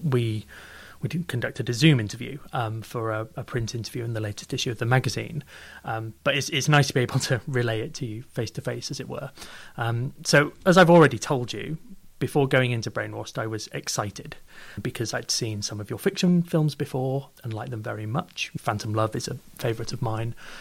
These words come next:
And, and here is a documentary by Nina Menke. So, yeah, I was excited. But I must admit, I wasn't that excited. You know, I, I'd read,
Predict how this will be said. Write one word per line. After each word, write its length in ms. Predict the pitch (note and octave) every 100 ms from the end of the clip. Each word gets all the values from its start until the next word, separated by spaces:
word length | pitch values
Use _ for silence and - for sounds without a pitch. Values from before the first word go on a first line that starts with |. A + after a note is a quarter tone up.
| -
And, 240 | C3 B2 C#3
and 120 | C3
here 160 | B2+ C3+
is 120 | B2+
a 40 |
documentary 460 | B2 C3+ - A2 B2
by 220 | A2+ A2 -
Nina 220 | C3 A2+
Menke. 260 | D3 F#3+ A#2
So, 300 | - A2+ G#2+ - -
yeah, 80 | A3 - - -
I 60 |
was 100 | B2+
excited. 480 | B2+ - A#2+ - - - - - -
But 120 | E3+
I 80 | E3+
must 220 | G3+ G#3
admit, 320 | F#3 E3+ E3+ -
I 80 | D#3
wasn't 480 | E3 D#3+ D#3+ - - -
that 460 | C3 C#3 C3+ -
excited. 640 | - - - - - D#3 - - -
You 140 | E3 C#3
know, 100 | A2
I, 240 | - E3 -
I'd 180 | C#3+
read, 380 | D3 D#3 D3+ C#3